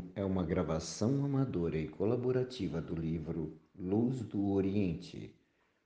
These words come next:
cuja publicação original e direitos autorais pertencem exclusivamente à Fundação Mokichi Okada.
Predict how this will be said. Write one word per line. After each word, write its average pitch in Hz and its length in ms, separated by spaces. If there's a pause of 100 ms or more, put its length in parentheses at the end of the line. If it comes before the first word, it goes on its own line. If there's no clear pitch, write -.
(200)
cuja 80 420
publicação 80 800
original 120 760
e 73 40
direitos 85 680
autorais 104 840 (540)
pertencem 127 960 (120)
exclusivamente 127 1400
à 78 140
Fundação 87 760
Mokichi 139 680
Okada. - 680